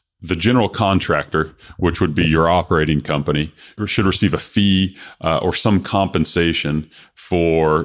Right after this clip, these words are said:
taking on the risk to build the project. The investors should receive their fee. And then also the developer, which oftentimes is the builder or a, a closely related entity,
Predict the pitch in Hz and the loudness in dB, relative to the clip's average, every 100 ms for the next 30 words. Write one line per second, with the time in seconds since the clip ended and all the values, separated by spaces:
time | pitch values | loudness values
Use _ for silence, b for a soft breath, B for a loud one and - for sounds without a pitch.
0 | - - - 82 78 76 78 76 - 95 | -2 -2 0 0 2 2 0 -2 -4 -2
1 | 87 95 80 - 92 85 82 85 80 - | 0 0 0 -2 0 0 0 0 -2 -8
2 | b b b 85 78 73 95 - 95 85 | b b b 0 0 0 -2 0 0 0
3 | - 85 80 78 95 80 90 98 - 104 | 0 0 0 -2 -4 -2 0 -2 -2 -2
4 | 92 90 B B B 101 95 92 90 87 | 0 -2 B B B -2 2 2 4 2
5 | 87 - 101 107 98 90 87 90 B B | 0 0 0 2 2 2 0 -4 B B
6 | B B 90 90 82 78 80 110 120 - | B B -2 0 0 0 0 2 2 2
7 | 80 87 92 85 92 90 - 85 90 85 | 0 0 0 0 0 0 0 -2 0 0
8 | 80 87 82 - 78 95 95 80 76 - | 2 2 0 -2 -2 2 2 2 0 -4
9 | B B B _ 110 98 85 82 90 78 | B B B _ 0 2 4 2 0 -2
10 | - 73 - 95 87 - 85 82 82 78 | -2 -6 -2 0 0 0 0 2 2 0
11 | 73 104 98 80 - 78 90 | 0 0 0 -2 -2 -2 -2